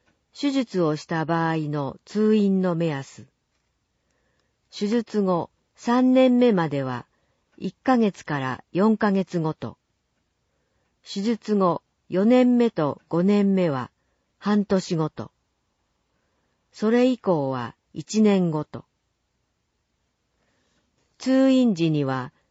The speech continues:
体調の変化や合併症についての問診と、必要に応じて、内診や直腸診、細胞診、血液検査、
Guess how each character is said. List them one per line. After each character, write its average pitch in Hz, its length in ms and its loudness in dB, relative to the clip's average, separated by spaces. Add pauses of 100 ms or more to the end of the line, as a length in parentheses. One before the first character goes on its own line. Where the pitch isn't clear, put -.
(140)
体 233 260 0
調 233 280 2
の 214 160 0
変 208 260 -2
化 139 180 -8
や 127 260 -8 (300)
合 170 300 -4
併 254 180 4
症 240 280 2
に 226 160 0
つ 226 180 -2
い 202 80 -2
て 151 160 -4
の 135 160 -4
問 170 260 0
診 151 320 -6
と、 - 280 -12 (520)
必 - 280 -4
要 247 260 4
に 226 180 2
応 202 240 0
じ 180 160 -4
て、 160 300 -6 (400)
内 214 260 2
診 196 360 0
や 165 260 -6 (360)
直 190 120 -6 (200)
腸 226 200 2
診、 131 440 -10 (300)
細 233 280 0
胞 214 300 2
診、 131 420 -10 (460)
血 190 300 -6
液 - 280 -2
検 180 300 -2
査、 120 240 -12